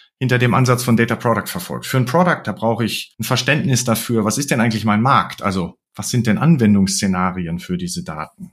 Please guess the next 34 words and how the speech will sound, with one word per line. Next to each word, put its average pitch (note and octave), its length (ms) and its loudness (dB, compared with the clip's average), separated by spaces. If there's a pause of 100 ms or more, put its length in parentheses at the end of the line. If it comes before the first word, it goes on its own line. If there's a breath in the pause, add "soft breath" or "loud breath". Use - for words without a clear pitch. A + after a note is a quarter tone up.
(140)
Was G#2+ 200 0
ist C#3 240 -2
denn A#2 320 4
der, G#2 640 2
der, G#2 200 -8
der G#2+ 320 -2
Wert F#3 520 0
dieser F2 260 -2
Daten? D#2+ 340 -4
Also, G2 300 0
wofür A#2 380 2
sind B2+ 240 0
sie, A#2 320 2
sind A#2+ 220 0
sie A2+ 180 -2
anwendbar? F#2 760 -2
Was A#2 180 -2
ist - 160 -4
daraus A#2+ 440 -2
eben A#2 340 0 (440 soft breath)
Wert, G#2+ 440 0
wenn A2+ 100 4
es G#2+ 100 2
jetzt G#2+ 140 -4
kein F2 200 -4
externes A2+ 460 -4
ist, G#2 100 -6
auch - 180 -10
intern G#2+ 380 0
im F2 80 -2
Unternehmen? G#2 520 0 (520 loud breath)
Was - 160 -12
ist - 260 -8
denn F#2 260 2